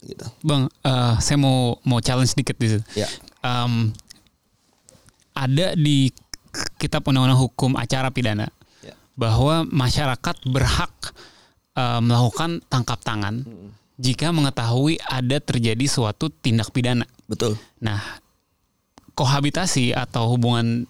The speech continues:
Speaker 2: at-, atau, eh, orang yang melakukan hubungan seks di luar nikah tetap adalah tindak pidana.
Speaker 1: Iya.
Speaker 2: Apakah masyarakat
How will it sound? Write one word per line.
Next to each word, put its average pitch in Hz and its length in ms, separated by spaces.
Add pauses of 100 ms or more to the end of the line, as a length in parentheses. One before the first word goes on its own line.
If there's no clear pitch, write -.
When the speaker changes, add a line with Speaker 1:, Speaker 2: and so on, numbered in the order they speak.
Speaker 2:
at-, - 240
atau, 123 400 (160)
eh, 117 280 (120)
orang 123 240
yang 117 40
melakukan 117 280
hubungan 117 240
seks - 240
di 131 160
luar 120 160
nikah 117 400 (560)
tetap - 320
adalah 135 160
tindak 123 240
pidana. 110 400 (160)
Speaker 1:
Iya. 104 160
Speaker 2:
Apakah - 240
masyarakat 131 480